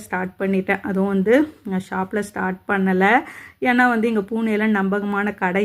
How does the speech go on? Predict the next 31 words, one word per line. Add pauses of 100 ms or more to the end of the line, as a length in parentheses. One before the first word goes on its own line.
(120)
எதுவும் (160)
எனக்கு
தெரியாது. (480)
அதுவும்
பார்த்தீங்கன்னா (160)
பியூரிட்டி
எப்படி
இருக்கும்னு
தெரியாது.
நம்ம
ஊர்லனாலும்
பியூரிட்டி
செக்
பண்ணுவோம்.
இந்த (120)
கடையில
க-, (120)
நல்லா
இருக்கு,
அந்த
கடையில
நல்லா
இருக்குன்னு (480)
நம்ம (180)
பார்ப்போம்.
ஆனா
இங்க (100)
எங்கேயும்
நம்மளால (100)
பார்க்க
முடியாது.